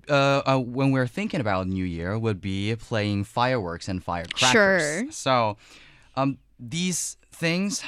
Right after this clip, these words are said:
Speaker 1: are creating a crackling sound to bid farewell to the old year and welcome the new is also symbolizing, I think, good fortune and auspiciousness, right? To, I think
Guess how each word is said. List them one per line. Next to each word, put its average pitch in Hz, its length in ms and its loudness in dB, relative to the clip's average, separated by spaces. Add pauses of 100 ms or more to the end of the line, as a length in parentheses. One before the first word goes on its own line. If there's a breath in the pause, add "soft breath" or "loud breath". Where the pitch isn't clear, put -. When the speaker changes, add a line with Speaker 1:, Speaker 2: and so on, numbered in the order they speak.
Speaker 1:
are 131 80 -6
creating 143 480 -2
a 131 80 -2
crackling 147 540 0
sound 135 420 0
to 127 300 -2
bid 143 240 -2
farewell 135 440 0
to 113 260 -6
the 101 180 -8
old 117 280 -4
year 87 320 -8
and 95 220 -6
welcome 107 380 -2
the 95 100 -4
new 110 420 -2 (600 soft breath)
is 143 160 -6
also 170 320 -2
symbolizing, 92 1120 -4 (160)
I 98 80 -8
think, 95 380 -8
good 127 200 -2
fortune 95 640 -6
and 95 300 -6
auspiciousness, 101 1080 -8
right? 85 360 -6 (120)
To, 95 420 -4 (240 soft breath)
I 165 80 -2
think 208 220 -4